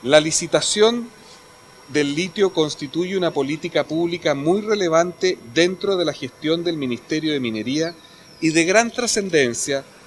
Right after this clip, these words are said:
para el desarrollo de Chile. Lamentablemente, no se pudo alcanzar el objetivo trazado. A mí me corresponde asumir esa responsabilidad.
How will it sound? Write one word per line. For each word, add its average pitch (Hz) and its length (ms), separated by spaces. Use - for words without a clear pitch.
para 143 160
el 139 100
desarrollo 147 600
de 151 120
Chile. 92 300
Lamentablemente, 185 1200
no 160 220
se 190 160
pudo 190 300
alcanzar 156 560
el 160 100
objetivo 151 540
trazado. 107 500
A 139 160
mí 170 420
me 131 220
corresponde 180 800
asumir 160 500
esa 175 300
responsabilidad. 160 1000